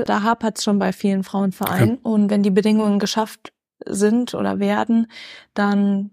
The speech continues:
Speaker 1: vermute ich, dass die Qualität noch mal höher ist und auch dann, ja, kommt der, kommt der Ball ins Rollen, dann kommen vielleicht mehr Zuschauer und
Speaker 2: Mhm.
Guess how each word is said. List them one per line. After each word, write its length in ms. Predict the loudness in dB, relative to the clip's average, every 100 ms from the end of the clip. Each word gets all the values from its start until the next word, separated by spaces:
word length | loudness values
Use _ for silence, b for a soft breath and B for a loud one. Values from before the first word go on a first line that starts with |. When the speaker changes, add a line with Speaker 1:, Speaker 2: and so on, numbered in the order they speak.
| _
Speaker 1:
vermute 400 | 2 4 4 2
ich, 100 | -2
dass 360 | -4 -4 -8
die 360 | -2 0 0 -2
Qualität 540 | -2 2 2 2 0
noch 80 | 2
mal 200 | -2 -2
höher 260 | 0 0 0
ist 360 | -2 -4 -8 -12
und 220 | -6 -4 -2
auch 180 | -4
dann, 420 | -2 0 0 -2 -4 b b b b _
ja, 220 | -6 -4 -4
kommt 280 | -4 -2
der, 200 | -2 -2 -2
kommt 180 | 0
der 60 | 2
Ball 140 | 4 2
ins 200 | 0 0
Rollen, 240 | 0 2
dann 80 | 0
kommen 140 | -2 -4
vielleicht 220 | -6 -4
mehr 140 | -4
Zuschauer 760 | -2 -4 -2 -2 0 0 -2 -2
und 220 | -4 -2 2
Speaker 2:
Mhm. 140 | 0